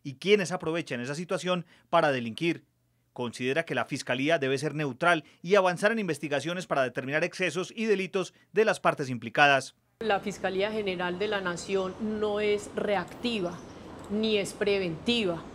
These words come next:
Speaker 2: Es una entidad que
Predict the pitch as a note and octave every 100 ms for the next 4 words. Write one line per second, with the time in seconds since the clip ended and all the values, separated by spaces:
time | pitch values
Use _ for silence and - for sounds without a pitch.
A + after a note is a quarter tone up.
0 | - - - - - G#3 G#3 A#3 A3+ A3
1 | A3+ - G3+ F3+ G3+ F#3+ F#3+ F#3+ F#3+ -
2 | - B3+ A#3